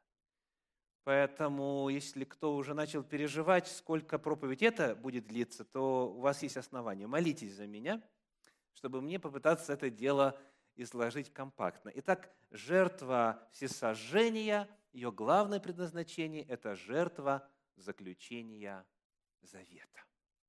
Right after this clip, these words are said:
Всесожжение было способом заключения завета с Господом. Вспоминаем книгу Исход, двадцать четвертую главу, стихи с третьего по восьмой. Исход, двадцать четвертая глава, стихи с третьего по восьмой,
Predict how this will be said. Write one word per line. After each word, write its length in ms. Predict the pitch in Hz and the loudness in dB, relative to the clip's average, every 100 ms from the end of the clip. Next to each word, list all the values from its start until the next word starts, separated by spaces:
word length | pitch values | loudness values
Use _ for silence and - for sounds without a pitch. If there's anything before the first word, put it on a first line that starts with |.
| _ _ _ _ _ _ | _ _ _ _ _ _
Всесожжение 960 | - 147 143 - 117 113 117 233 247 226 | -8 -2 0 4 4 2 2 4 4 4
было 220 | 196 190 | 6 6
способом 920 | 175 - - 190 226 208 - 165 135 123 | 6 0 -6 2 6 6 6 2 0 -2
заключения 640 | 120 123 117 - 190 180 | -4 -4 -4 0 2 2
завета 400 | 143 127 147 147 | 0 0 0 0
с 80 | 127 | -2
Господом. 520 | 120 135 131 113 107 - - _ | 4 4 4 -4 -4 -6 -18 _
Вспоминаем 500 | - 143 143 147 139 | -8 -4 -2 -2 -2
книгу 360 | - 139 131 | -4 -2 0
Исход, 400 | 131 - - 233 | 0 -2 2 4
двадцать 320 | 160 143 135 | 6 6 4
четвертую 500 | - 143 147 147 139 | -2 -2 -2 0 -4
главу, 380 | 120 127 156 202 | 0 4 4 2
стихи 340 | 202 - 143 143 | -2 -6 -8 -8
с 60 | |
третьего 400 | - 147 139 123 | -6 -4 -4 -6
по 160 | 113 113 | -4 -4
восьмой. 560 | 110 - 160 208 226 220 _ _ _ _ | -4 -4 0 2 2 -2 _ _ _ _
Исход, 400 | - - 160 156 | -12 -10 -4 -4
двадцать 300 | 110 113 - | 0 -2 -2
четвертая 500 | - 123 120 - 104 | -12 -4 -2 0 -2
глава, 340 | 98 120 139 156 | 2 2 4 2
стихи 300 | 156 135 131 | 0 -12 -10
с 40 | |
третьего 300 | - 139 131 | -6 -6 -4
по 140 | 117 | -4
восьмой, 480 | 127 139 - 190 226 | -2 -2 0 2 2